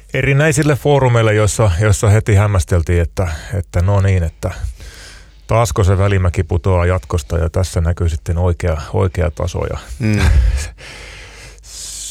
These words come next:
Speaker 1: golfissa ei ole, ei ole kysymys yhdestä tai kahdesta kilpailusta, ei aina edes puolesta kaudesta.
Speaker 2: Se on harvinaisen totta.
Speaker 1: Tämä, tämä laji etenee aalloissa ja Sami Välimäki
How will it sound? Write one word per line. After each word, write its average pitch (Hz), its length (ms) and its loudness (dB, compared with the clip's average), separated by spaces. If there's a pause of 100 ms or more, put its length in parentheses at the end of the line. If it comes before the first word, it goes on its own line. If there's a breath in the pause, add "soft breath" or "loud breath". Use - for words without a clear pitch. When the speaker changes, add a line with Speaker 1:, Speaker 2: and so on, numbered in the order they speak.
(120)
Speaker 1:
golfissa 95 520 0
ei 87 100 2
ole, 82 180 0 (100)
ei 85 180 0
ole 82 180 2
kysymys 85 320 -2
yhdestä 85 460 -2
tai 82 320 -2
kahdesta 82 440 -2
kilpailusta, 80 520 -6
ei 82 80 0
aina 80 240 2
edes 80 300 -6 (640 loud breath)
puolesta 87 380 -4
kaudesta. 87 580 -4 (500 loud breath)
Speaker 2:
Se - 120 -2
on 92 120 -2
harvinaisen 90 500 -4
totta. 87 260 -4
Speaker 1:
Tämä, 82 80 2 (120)
tämä 104 220 0
laji 98 200 2
etenee 92 340 0
aalloissa 95 560 0
ja 85 180 2 (380 loud breath)
Sami 87 460 -2 (100)
Välimäki 80 600 -2